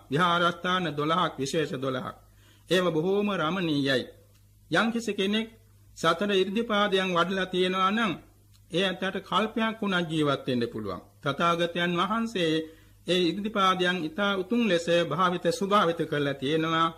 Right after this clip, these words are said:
යානීකත, වත්තුකත, අනුට්ඨිත, පරිචිත කියන සුසමාරද්ධ කියන හැටියට වඩලා තියෙනවා.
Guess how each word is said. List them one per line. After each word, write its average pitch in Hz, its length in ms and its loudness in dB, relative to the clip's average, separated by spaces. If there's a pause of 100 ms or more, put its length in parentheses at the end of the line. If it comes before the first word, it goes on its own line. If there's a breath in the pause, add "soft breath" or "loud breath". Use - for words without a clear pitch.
යානීකත, 175 720 0
වත්තුකත, 170 680 -2
අනුට්ඨිත, 170 640 -2
පරිචිත 190 520 -2
කියන 175 340 2 (200)
සුසමාරද්ධ 190 840 0
කියන 175 240 0
හැටියට 165 300 -2
වඩලා 135 360 0
තියෙනවා. 117 360 -4